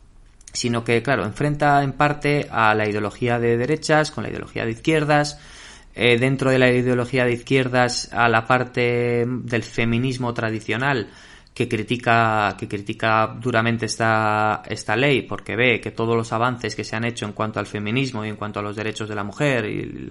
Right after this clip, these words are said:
la igualdad se pueden ver afectados con esta ley,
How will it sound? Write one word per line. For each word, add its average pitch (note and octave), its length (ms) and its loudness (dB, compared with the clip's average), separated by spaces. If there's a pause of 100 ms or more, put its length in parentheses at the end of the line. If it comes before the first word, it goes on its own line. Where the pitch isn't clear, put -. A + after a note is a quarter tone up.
la G2+ 160 -2
igualdad G#2 520 0 (520)
se - 180 0
pueden A#2+ 260 6
ver A#2+ 120 4
afectados A#2 520 0
con A#2+ 200 -2
esta A#2+ 560 2
ley, D3+ 360 2